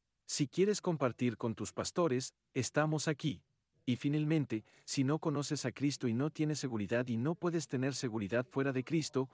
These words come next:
puedes autoengañarte porque no lo conoces.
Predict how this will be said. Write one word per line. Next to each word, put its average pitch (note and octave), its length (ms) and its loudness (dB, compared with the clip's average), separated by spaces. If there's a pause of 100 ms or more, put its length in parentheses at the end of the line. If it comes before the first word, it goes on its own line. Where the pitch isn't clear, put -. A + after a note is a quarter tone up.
(240)
puedes D#3 280 2
autoengañarte C3+ 760 0
porque B2 320 -2
no B2 180 2
lo D3 140 2
conoces. A#2+ 600 -2